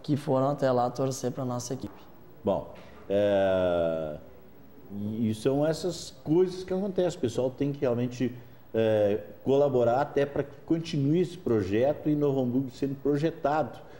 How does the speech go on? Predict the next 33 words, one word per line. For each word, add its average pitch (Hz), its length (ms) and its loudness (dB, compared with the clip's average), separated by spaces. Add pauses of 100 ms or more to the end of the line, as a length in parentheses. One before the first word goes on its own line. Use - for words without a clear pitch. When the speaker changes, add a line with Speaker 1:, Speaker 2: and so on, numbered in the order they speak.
(180)
Speaker 2:
no 107 120 2
esporte. 107 720 0 (340)
Quando 156 200 2
é 214 100 2
que 185 320 2
acontece 147 680 0
esse 123 220 -2
Campeonato 120 560 0
Brasileiro 110 640 0
que - 80 -6
vai 107 180 2
dar 110 120 -2
na 107 100 -6
Cidade 104 300 -6
Ginástica? 131 400 -6
Speaker 1:
Outubro. 123 400 -2 (180)
Speaker 2:
Outubro. 113 760 0 (160)
Então, 104 200 0
em 113 100 -2
outubro 113 460 -2
tem 143 140 -6
aí 143 200 -4 (580)
o, 127 680 2
a 117 160 2
liga 127 360 2
que 127 140 -4
mantém, 120 440 2
então, 107 220 0
a 104 60 4
equipe 101 380 -4
juvenil, 120 460 2 (100)
foi 107 140 2
atual 95 600 0